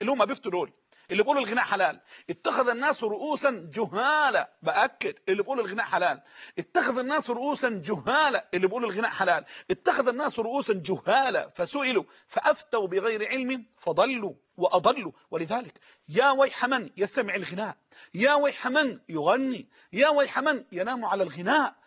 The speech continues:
والعياذ برب الأرض والسماء. تنصرف الملائكة ولا تكون في بيته على الإطلاق، بل تسكن الشياطين بيته في كافة الأرجاء وفي كافة الزوايا. ويا ويح،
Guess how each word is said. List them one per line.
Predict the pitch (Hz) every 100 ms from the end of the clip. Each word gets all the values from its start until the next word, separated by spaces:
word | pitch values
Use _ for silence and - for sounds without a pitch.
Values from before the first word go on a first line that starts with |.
| _
والعياذ | - 185 233 190
برب | 208 220 139
الأرض | - 254 165
والسماء. | 202 - 170 220 233 - _ - -
تنصرف | 190 185 302 277
الملائكة | 254 202 202 - 165 -
ولا | 185
تكون | 254 - 285 254
في | 240
بيته | 214 262 233
على | 226 226
الإطلاق، | 220 - 302 254 -
بل | 170
تسكن | - - 240
الشياطين | 226 233 220 214 240 196
بيته | 196 262 - 165 - -
في | - 262
كافة | - 302 240 247
الأرجاء | - 180 190 185 -
وفي | 165 196
كافة | 285 294 233 214
الزوايا. | 180 185 262 320 254 - _ _ -
ويا | 175 220
ويح، | 226 208 -